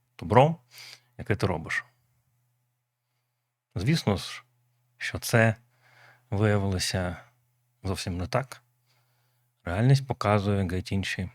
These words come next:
історії. Ви не задумувались, чому у нас при владі немає гарних людей,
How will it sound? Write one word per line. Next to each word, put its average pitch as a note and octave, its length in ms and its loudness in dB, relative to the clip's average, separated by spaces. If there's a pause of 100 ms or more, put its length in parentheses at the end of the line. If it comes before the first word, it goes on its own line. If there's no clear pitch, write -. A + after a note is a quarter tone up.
історії. E2+ 540 -6 (2000)
Ви F#2 220 -4
не F2 100 -4
задумувались, A2 600 2
чому F#2+ 560 -4 (680)
у F#2+ 100 -8
нас - 460 -10 (1080)
при F2 120 -8
владі A#2 540 0 (680)
немає F2 520 -2 (800)
гарних F#2+ 560 -4
людей, - 400 -8